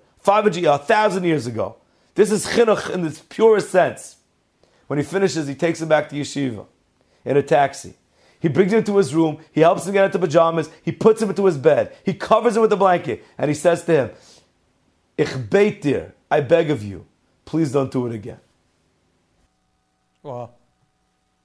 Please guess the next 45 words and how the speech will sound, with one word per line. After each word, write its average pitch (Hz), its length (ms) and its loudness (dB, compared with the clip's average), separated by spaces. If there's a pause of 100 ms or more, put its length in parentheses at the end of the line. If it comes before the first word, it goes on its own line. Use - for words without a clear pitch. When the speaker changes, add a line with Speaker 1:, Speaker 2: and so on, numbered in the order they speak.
(340)
Speaker 2:
Unbelievable. 135 580 -10
Speaker 1:
After 151 160 2
that, 170 300 4
Speaker 2:
Now, 165 160 4
those 196 120 4
Speaker 1:
Oscar 220 120 2
Speaker 2:
who 196 100 0
Speaker 1:
said, 180 80 -2
Speaker 2:
learned, 151 220 -4 (280)
yeah. 156 180 2
Speaker 1:
Oscar 175 240 2
said, 160 360 2 (260)
"That 170 200 4
was 151 140 -2
it." - 300 0 (400)
If 175 140 0
he 226 80 4
would 220 140 6
have 208 80 2
yelled 208 240 4
at 190 80 2
me, 185 80 4
I 190 80 6
don't 185 100 2
know 185 60 4
what 175 120 4
I 170 40 2
would. 165 140 0
If 165 60 0
he 185 60 2
would 214 80 8
have 208 80 4
said, 208 240 0
"Kid, 240 120 2
never 220 160 0
do 214 120 4
that," 208 240 2
I 208 60 2
don't 226 100 2
know 220 40 4
what 208 100 2
I 202 60 2
would 185 100 2
have 156 140 -4
said. - 60 -16